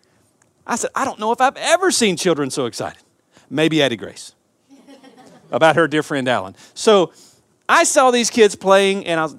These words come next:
they, they love it. They love it. Now, they don't have opulence, and they don't have all those things to compare it to, so it would probably be a tragedy to introduce them to those things.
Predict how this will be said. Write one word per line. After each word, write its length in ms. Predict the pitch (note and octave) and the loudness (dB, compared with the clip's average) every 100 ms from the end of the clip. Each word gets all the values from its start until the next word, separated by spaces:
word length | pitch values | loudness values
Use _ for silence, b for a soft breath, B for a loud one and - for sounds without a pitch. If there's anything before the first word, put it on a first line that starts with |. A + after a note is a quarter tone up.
| - | -10
they, 100 | E4 _ _ _ _ _ _ - | -10 _ _ _ _ _ _ 0
they 160 | G4+ G#4 | 4 4
love 280 | F4 A#4 G4 | 6 4 4
it. 160 | - _ _ _ _ _ _ | -2 _ _ _ _ _ _
They 180 | A3+ F4+ | -2 2
love 180 | F#4 F4+ | 4 4
it. 40 | |
Now, 120 | F#3+ F3+ | 4 4
they 120 | G#3 | 4
don't 140 | G3+ | 2
have 160 | F3+ D#3 | 0 0
opulence, 560 | D3+ - G3 E3+ F#3 - | 0 0 2 0 0 -2
and 100 | E3 | 0
they 80 | F3 | 0
don't 140 | F3 | 2
have 160 | E3 D3 | 0 0
all 140 | D#3 | -2
those 160 | D3+ - | -4 -6
things 200 | D#3 - | -8 -8
to 100 | C#3+ | -10
compare 380 | D3 C3 D#3+ E3+ | -10 -4 0 0
it 100 | - | -2
to, 260 | C#3+ C3+ F3 b b b b - | -6 -8 -10 b b b b -14
so 460 | - C#3+ C3 C3 | -4 -2 -2 -4
it 80 | - | -6
would 240 | C3+ B2 - | -8 -6 2
probably 260 | E3+ E3 | 2 2
be 80 | C#3 | -2
a 40 | |
tragedy 500 | A#2+ D#3+ E3 F3 C#3 | -4 2 2 2 -4
to 120 | B2 C3+ | -6 -8
introduce 420 | A#2 A2 E3+ F#3+ | -8 -6 -4 -4
them 160 | D3 | -8
to 80 | A#2 | -8
those 260 | A#2 A2 - | -10 -10 -10
things. 420 | G#2+ B2 C3+ - | -12 -12 -12 -16